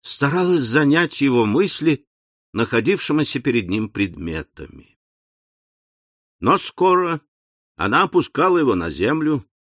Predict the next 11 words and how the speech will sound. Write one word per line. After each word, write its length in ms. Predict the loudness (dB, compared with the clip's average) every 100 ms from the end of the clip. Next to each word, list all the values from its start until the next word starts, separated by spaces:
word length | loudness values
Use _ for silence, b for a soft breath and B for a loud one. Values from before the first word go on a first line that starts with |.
| _ _
и, 100 | -2
закрыв 440 | 0 2 2 2
лицо 340 | 0 0 0 0
платком, 540 | 0 0 0 2 2
давала 340 | 2 2 2
волю 260 | 2 2 2
слезам, 640 | 2 2 2 2 2 2
которые 440 | -2 -4 -2 0 -2
слепили 600 | -4 -6 -6 -6 -2 -2
ей 300 | 0 0 -2
глаза. 600 | -4 -6 -6 -8 -10